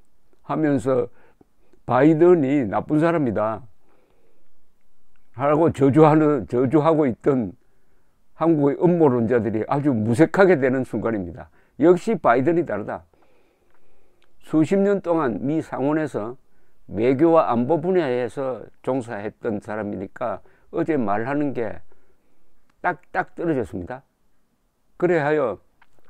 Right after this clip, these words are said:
듣는 이로 하여금 안심을 하게 만들었습니다. 저도 오늘 새벽 그 방송을 듣고 안심이 돼가지고 바로 여러분들에게 긴급 뉴스로 알려드렸습니다.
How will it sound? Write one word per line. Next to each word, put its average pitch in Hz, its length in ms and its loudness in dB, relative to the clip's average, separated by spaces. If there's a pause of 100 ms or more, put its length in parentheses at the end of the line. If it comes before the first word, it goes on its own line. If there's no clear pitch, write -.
(480)
듣는 160 320 4
이로 151 180 4
하여금 110 540 -2 (440)
안심을 151 540 -2
하게 120 200 -4
만들었습니다. 92 760 -10 (280)
저도 180 280 2
오늘 185 220 2
새벽 143 340 -4
그 143 260 -2
방송을 120 440 -4
듣고 123 240 -8
안심이 143 380 -4
돼가지고 104 500 -4 (340)
바로 127 300 -2 (420)
여러분들에게 120 800 -2 (240)
긴급 143 300 2
뉴스로 95 460 -6 (420)
알려드렸습니다. 107 1300 -6